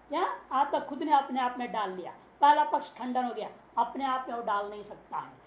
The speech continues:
अब अनात्मा ने डाल दिया आत्मा में, ये भी नहीं हो सकता, क्योंकि अनात्मा तो जड़ है, वो कहीं कुछ डाल ही नहीं सकता दूसरे में अपना कोई स्वरूप।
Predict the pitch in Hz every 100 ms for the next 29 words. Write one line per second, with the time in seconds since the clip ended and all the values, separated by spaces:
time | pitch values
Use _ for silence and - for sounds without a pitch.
0 | - - 262 247 269 320 - 359 349 359
1 | 349 339 339 359 359 339 339 370 349 370
2 | - - - 208 196 262 277 277 277 277
3 | 285 269 - - 285 269 269 269 262 233
4 | 202 240 240 233 233 - 247 247 240 262
5 | 269 220 190 190 202 220 220 - 190 226
6 | - 233 233 220 240 220 240 233 226